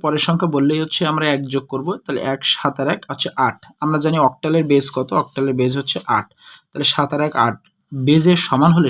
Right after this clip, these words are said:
সবসময় বিয়োগ হবে, তাহলে আটে আট হয়ে গেল, তাহলে শূন্য, এই যে এখানে সাত আর এক এক যোগ করলে আছে আট, এই বেস থেকে বিয়োগ করেছি শূন্য হয়েছে, শূন্য হলে বিয়োগ করা মানে হচ্ছে হাতে ক্যারি এক বসবে, তো আবার সাত আর এক আট, আবার আট থেকে আট বিয়োগ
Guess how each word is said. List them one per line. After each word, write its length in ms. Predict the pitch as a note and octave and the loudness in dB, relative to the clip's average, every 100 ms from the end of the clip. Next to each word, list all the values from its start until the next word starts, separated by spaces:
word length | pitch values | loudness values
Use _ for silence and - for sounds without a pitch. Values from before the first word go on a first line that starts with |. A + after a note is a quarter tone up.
| - | 0
সবসময় 300 | B2 - E3 | -2 -2 0
বিয়োগ 200 | A#2+ A#2+ A2+ | 2 2 0
হবে, 120 | G2+ | -4
তাহলে 160 | A2+ A2 B2 | -4 -2 -2
আটে 160 | B2+ - B2+ | -4 -6 -4
আট 120 | B2 C3 | -4 -4
হয়ে 140 | D3 D3 | -6 -2
গেল, 100 | E3+ F3 | -4 -4
তাহলে 160 | D3 C#3+ | -6 -6
শূন্য, 220 | C#3+ C3+ D#3+ C4 - - _ - | -4 -2 -2 -2 -10 -20 _ -8
এই 60 | C3+ | -4
যে 60 | C3+ C3 | 0 0
এখানে 200 | D3+ D3 | -2 -4
সাত 140 | - C3+ | -4 -2
আর 60 | C#3 | -2
এক 60 | C3+ - _ _ - | -4 -8 _ _ -12
এক 80 | C#3 C3+ | -8 -6
যোগ 80 | C3 | -2
করলে 160 | C#3+ C#3 | 0 0
আছে 120 | C3 - | 0 0
আট, 100 | C3+ - | 0 0
এই 60 | C3+ C3+ | -2 2
বেস 140 | C#3 - | 2 0
থেকে 140 | D#3 D3 | 0 2
বিয়োগ 160 | C#3 C#3 | 0 0
করেছি 200 | D3+ F3 E3+ | -2 -2 -2
শূন্য 180 | D3 D3+ | -2 -2
হয়েছে, 200 | D#3 D3+ F3 | -2 -2 -4
শূন্য 240 | - D#3 D3+ D3 | -4 -4 0 2
হলে 140 | D3+ C3 - - - _ C3+ | 2 0 -4 -18 -20 _ -2
বিয়োগ 220 | D3+ E3+ E3+ | 4 4 4
করা 160 | D#3+ D3+ D3+ | 2 2 2
মানে 120 | D#3+ E3+ | 4 4
হচ্ছে 180 | F3 F#3 C3+ | 2 0 -2
হাতে 160 | C3 D#3 | -2 -4
ক্যারি 200 | C3+ C#3 C#3+ | 0 2 2
এক 60 | A#2 A2+ | 2 0
বসবে, 280 | A2+ G2+ F#2+ - - - _ - | -4 -4 -8 -14 -20 -20 _ -4
তো 40 | A#2+ | 2
আবার 160 | D3 E3 - | 4 4 2
সাত 140 | D#3 | 0
আর 80 | D3 D3 | -2 -4
এক 80 | - A2 | -4 -6
আট, 100 | G#2 - | -6 -6
আবার 140 | C3+ C#3+ C3 | -2 0 0
আট 80 | B2+ | -2
থেকে 140 | E3 D3+ | -4 -2
আট 80 | C#3+ | -2
বিয়োগ 140 | C#3+ | -2